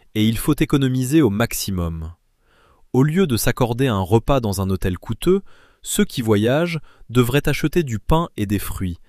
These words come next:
et ainsi économiser quelques shillings. Le Seigneur désire qu'on fasse plus attention aux besoins spirituels des enfants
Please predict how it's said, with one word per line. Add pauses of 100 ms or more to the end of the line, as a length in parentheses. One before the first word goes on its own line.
(340)
et
ainsi
économiser
quelques
shillings. (960)
Le
Seigneur
désire
qu'on
fasse
plus
attention
aux
besoins
spirituels
des
enfants